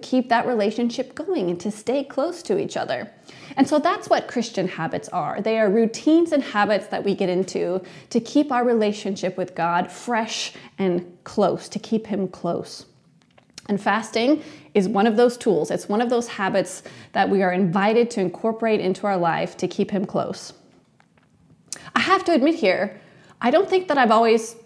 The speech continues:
really understood fasting. I mean, I grew up in a Christian home and observed people fasting, but I didn't quite get it. I even learned some things while preparing for this sermon, uh, which is actually one reason that I love being asked to preach, 'cause I always learn stuff,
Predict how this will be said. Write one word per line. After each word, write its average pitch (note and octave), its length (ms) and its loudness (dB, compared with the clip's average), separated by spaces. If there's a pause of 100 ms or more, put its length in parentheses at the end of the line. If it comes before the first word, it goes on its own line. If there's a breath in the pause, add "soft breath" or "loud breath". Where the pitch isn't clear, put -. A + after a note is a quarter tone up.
really A#3 360 6
understood G#3+ 720 0
fasting. D#4 760 -2
I - 20 -4
mean, A#3 180 0
I G#3 120 0
grew A#3 240 4
up A3+ 240 2 (340 loud breath)
in B3 60 -2
a - 20 -4
Christian B3 380 -2
home A3+ 380 2
and F#3+ 120 2
observed G3 560 0
people A#3 260 0
fasting, G#3 640 -2
but A3 80 -2
I G3 100 2
didn't E4 260 0
quite F3+ 360 -2
get D3 180 -2
it. A#3 300 -4 (160)
I A3 60 6
even A#3 320 4
learned A3 280 2
some A3+ 200 -2
things A3 340 -2
while G3 100 0
preparing F#3+ 480 -2
for - 140 -4
this F3+ 180 -2
sermon, G3 480 0 (520 loud breath)
uh, F#3+ 100 -2
which F3+ 160 0
is F#3 140 0
actually - 240 -2
one F3+ 220 2
reason F3+ 360 -2
that E3+ 140 2
I F3 140 0
love E3+ 280 2
being E3 200 0
asked F3+ 200 -4
to F3+ 80 -2
preach, F3+ 340 0
'cause F3 140 -2
I E3 180 0
always G3 260 0
learn E3+ 520 -4
stuff, - 460 -2